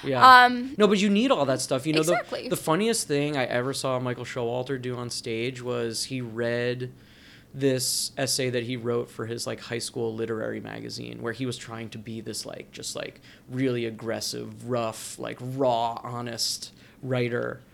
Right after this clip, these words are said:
Speaker 1: but, like, totally just, like, you know, like, missing the
Speaker 2: Mm-hmm.
Speaker 1: bar, like,
Speaker 2: Yeah.
Speaker 1: by leaps and bounds. And it's the, it was the funniest thing,
Speaker 2: Yeah,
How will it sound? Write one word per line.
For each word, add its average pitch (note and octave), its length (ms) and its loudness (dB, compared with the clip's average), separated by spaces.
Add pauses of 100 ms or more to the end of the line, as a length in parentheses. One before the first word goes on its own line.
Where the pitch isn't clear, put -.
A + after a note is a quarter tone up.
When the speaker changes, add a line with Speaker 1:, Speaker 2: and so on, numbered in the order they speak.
Speaker 1:
but, D#3+ 120 4
like, D#3+ 160 4
totally C#3+ 320 6
just, A#2+ 200 -4
like, A2 200 -4
you B2+ 80 -4
know, A#2+ 80 -6
like, A#2 160 -4
missing A#2+ 500 -6
the - 80 -4
Speaker 2:
Mm-hmm. - 180 -4
Speaker 1:
bar, A2 340 -2 (100)
like, C#3 140 0
Speaker 2:
Yeah. - 220 8
Speaker 1:
by C#3+ 120 4
leaps D3 240 0
and B2+ 100 -2
bounds. B2 240 -2
And C#3 80 -2
it's C#3 160 -2 (280)
the, G3+ 80 -2
it F3+ 120 -2
was A#3 120 4
the A#3+ 80 -2
funniest B3+ 500 -6
thing, A#3+ 240 -4
Speaker 2:
Yeah, D4+ 160 10